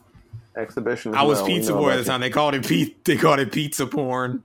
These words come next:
Speaker 2: They said it was my sex tape. You could
Speaker 1: Yeah.
Speaker 2: see, you could see dick and balls. It was crazy. I don't know what I was
Speaker 1: Exhibition as
Speaker 2: thinking.
Speaker 1: well. We know about you.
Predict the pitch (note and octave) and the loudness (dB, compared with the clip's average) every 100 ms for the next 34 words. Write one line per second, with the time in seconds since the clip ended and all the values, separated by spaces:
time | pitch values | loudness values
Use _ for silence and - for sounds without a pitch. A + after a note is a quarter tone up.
0 | _ G#2+ G#2+ B2+ A#2+ G#2+ G2+ - B2+ - | _ -8 -4 -4 -4 -4 -6 -4 -4 -4
1 | - B2 B2 A#2+ _ _ _ _ _ _ | -4 -2 -4 -8 _ _ _ _ _ _
2 | _ _ _ _ _ _ _ C#3 D#3 D#3+ | _ _ _ _ _ _ _ -4 -4 -2
3 | C#3 F#2+ E3+ C#3+ C3 A#2+ A2 - - _ | -4 -2 2 2 2 0 -4 -10 -20 _
4 | _ A#2+ B2 C3+ - C#3 B2 A#2 G#2+ G#2 | _ -8 -4 -4 -2 -2 0 -2 -4 -4
5 | G2+ F#2 E2 F2+ F#2 - G2 E2+ D2+ D2+ | -4 -4 -4 -6 -8 -6 -6 -6 -8 -10
6 | F#2 G2 A2 F#2+ F#2+ G2+ G2+ G2 G2 G2+ | -8 -6 -4 -2 -2 -2 -2 -2 -4 -2
7 | G2+ G2 G2 G#2 F#2+ F#2 - G2+ | -2 -2 -2 -2 -2 -4 -6 -10